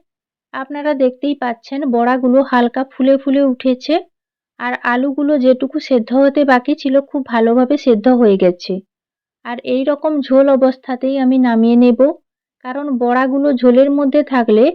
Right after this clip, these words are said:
এই ঝোল অনেকটাই টেনে নেবে ঠান্ডা হওয়ার পর। আপনারা চাইলে নামানোর আগে ওপর থেকে এক চামচ ঘি ছড়িয়ে দিতে পারেন,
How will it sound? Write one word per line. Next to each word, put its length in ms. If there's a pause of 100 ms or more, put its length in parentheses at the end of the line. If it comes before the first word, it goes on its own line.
(360)
এই 200
ঝোল 320
অনেকটাই 500
টেনে 300
নেবে 320
ঠান্ডা 400
হওয়ার 340
পর। 200 (880)
আপনারা 500
চাইলে 460 (100)
নামানোর 540
আগে 280 (120)
ওপর 280 (100)
থেকে 300
এক 220
চামচ 380
ঘি 240
ছড়িয়ে 360
দিতে 260
পারেন, 360